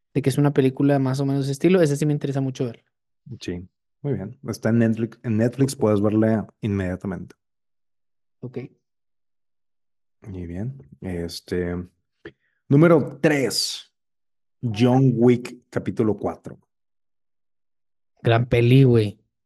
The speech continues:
Speaker 2: Realmente
Speaker 1: O sea, gran peli.
Speaker 2: no hay mucho más que puedas pedir de una, de una película de acción. Son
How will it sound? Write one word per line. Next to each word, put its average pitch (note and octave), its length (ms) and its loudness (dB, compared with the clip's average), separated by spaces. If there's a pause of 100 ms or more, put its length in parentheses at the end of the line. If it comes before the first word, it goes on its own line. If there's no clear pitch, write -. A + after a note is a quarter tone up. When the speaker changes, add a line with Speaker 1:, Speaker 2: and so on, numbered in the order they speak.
(180)
Speaker 2:
Realmente A#2+ 540 4
Speaker 1:
O B2 40 4
sea, A#2+ 160 2
gran C3 280 4
peli. C3 360 2 (320)
Speaker 2:
no D3+ 340 4
hay E3 140 6
mucho D3+ 440 4
más C3+ 360 2
que C3 100 0
puedas A#2+ 260 2
pedir A2 260 4
de A2 40 2
una, A#2 380 4
de G2+ 300 0
una A2+ 160 2
película A2 440 2
de G2+ 80 4
acción. A2 460 0 (1080)
Son A#2 640 2